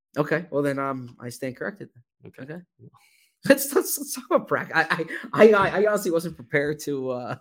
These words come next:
Speaker 2: Eh, well,
Speaker 1: to
Speaker 2: I
Speaker 1: get
Speaker 2: mean,
Speaker 1: into
Speaker 2: what,
Speaker 1: this.
Speaker 2: we
Speaker 1: But yeah,
Speaker 2: did, we
Speaker 1: that,
Speaker 2: were
Speaker 1: that was the
Speaker 2: there,
Speaker 1: scene.
Speaker 2: you know.
Speaker 1: Yeah, that was the scene. And Zach Jackson, our, our, our Browns reporter, will have all your coverage. He was, uh, he was there. Um, look forward to seeing what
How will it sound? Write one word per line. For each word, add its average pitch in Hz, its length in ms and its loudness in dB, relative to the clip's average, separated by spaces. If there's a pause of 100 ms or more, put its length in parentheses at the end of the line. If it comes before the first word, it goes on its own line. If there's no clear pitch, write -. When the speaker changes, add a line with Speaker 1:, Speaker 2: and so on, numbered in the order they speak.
(140)
Speaker 2:
Eh, 330 40 -16 (240)
well, 110 220 -2
Speaker 1:
to 185 60 2
Speaker 2:
I - 20 6
Speaker 1:
get 156 200 4
Speaker 2:
mean, 170 100 -2
Speaker 1:
into 135 160 0
Speaker 2:
what, 123 60 -4
Speaker 1:
this. 139 200 -12
Speaker 2:
we 135 80 -12
Speaker 1:
But 208 140 10
yeah, 254 240 10
Speaker 2:
did, 127 100 0
we 156 60 4
Speaker 1:
that, 139 80 4
Speaker 2:
were 123 100 0
Speaker 1:
that - 140 -2
was 190 100 2
the 214 80 2
Speaker 2:
there, 123 60 -2
Speaker 1:
scene. 117 320 -4
Speaker 2:
you 170 100 -4
know. 220 280 -14 (200)
Speaker 1:
Yeah, 135 240 0
that 147 160 -4
was 175 100 -8
the 175 80 -16
scene. 127 320 -14 (220)
And 139 480 -4
Zach 139 300 -6
Jackson, 143 480 -6
our, 131 480 -10
our, 127 260 -10 (220)
our 131 80 -4
Browns 131 320 -6
reporter, 131 260 -10
will 143 80 -4
have 127 140 -10
all 131 120 -10
your 135 120 -12
coverage. 139 480 -12 (300)
He 143 100 -4
was, 135 220 -2
uh, 123 200 -4
he 139 60 -10
was 123 160 -16
there. 139 340 -4 (340)
Um, 117 400 -10
look 127 140 -12
forward 131 300 -6
to 123 160 -6
seeing 127 300 -8
what 127 300 -4